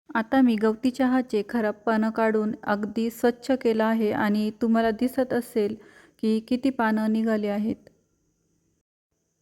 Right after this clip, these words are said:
आता जे पानं आणि मुळं शिल्लक आहेत, ते मी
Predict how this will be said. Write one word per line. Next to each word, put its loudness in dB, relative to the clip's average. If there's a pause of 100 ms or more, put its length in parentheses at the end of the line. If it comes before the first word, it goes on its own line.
(140)
आता 2
जे 2
पानं 2
आणि 2
मुळं 0
शिल्लक -2
आहेत, -2 (180)
ते 2
मी 0